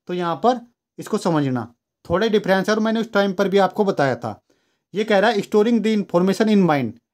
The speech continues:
and recalling whenever it needed।" ठीक है, ये क्या कर रहा है? रिक-, रिकॉल कर रहा है, "Whenever it is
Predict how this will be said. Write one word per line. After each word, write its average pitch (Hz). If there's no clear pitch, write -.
and 226
recalling 196
whenever 196
it 202
needed।" 175
ठीक 220
है, 190
ये 196
क्या 214
कर 214
रहा 208
है? 170
रिक-, -
रिकॉल 180
कर 196
रहा 190
है, 247
"Whenever 202
it -
is 240